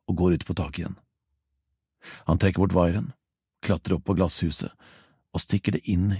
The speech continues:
gjennom takvinduet. Tilbake i glasshuset setter han seg på kanten av heissjakten, fisker telefonen opp av brystlommen og trykker på skjermen. Heisen begynner å bevege seg i sjakten under ham.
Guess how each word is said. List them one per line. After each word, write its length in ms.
gjennom 260
takvinduet. 600
Tilbake 440
i 40
glasshuset 560
setter 240
han 160
seg 160
på 80
kanten 480
av 160
heissjakten, 560
fisker 380
telefonen 500
opp 160
av 80
brystlommen 540
og 80
trykker 240
på 140
skjermen. 320
Heisen 380
begynner 240
å 60
bevege 360
seg 140
i 60
sjakten 420
under 220
ham. 100